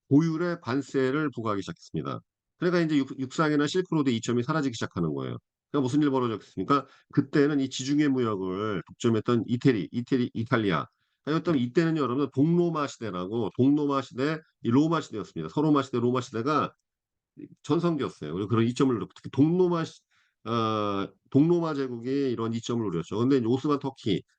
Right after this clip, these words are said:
오스만 투르크 제국이 멸망하고 난 다음에 지중해 무역을 세택합니다.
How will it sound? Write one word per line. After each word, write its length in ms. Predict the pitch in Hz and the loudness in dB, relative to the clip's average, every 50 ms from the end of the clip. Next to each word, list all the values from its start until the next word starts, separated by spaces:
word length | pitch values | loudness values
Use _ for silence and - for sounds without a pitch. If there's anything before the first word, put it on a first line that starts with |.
| _ _ - | _ _ -2
오스만 420 | 117 131 131 - 143 143 143 135 | -2 -2 0 2 2 2 2 0
투르크 260 | - 123 131 131 - | -2 -6 -8 -6 -4
제국이 240 | 127 120 113 113 117 | -4 -4 -2 -2 -2
멸망하고 440 | 90 90 95 107 120 120 117 110 110 | 0 0 2 2 2 2 2 0 0
난 140 | 104 98 95 | -2 -2 -2
다음에 420 | 90 87 90 107 139 139 127 90 - _ _ _ _ _ _ | -2 -2 0 2 2 2 0 0 -4 _ _ _ _ _ _
지중해 320 | - 127 127 147 147 147 | -8 -2 0 2 2 2
무역을 200 | 139 127 120 123 | 2 0 -2 -4
세택합니다. 680 | 123 - - - 139 127 120 98 92 80 67 65 62 | -6 -6 -8 -6 -6 -4 -4 -4 -4 -4 -4 -8 -10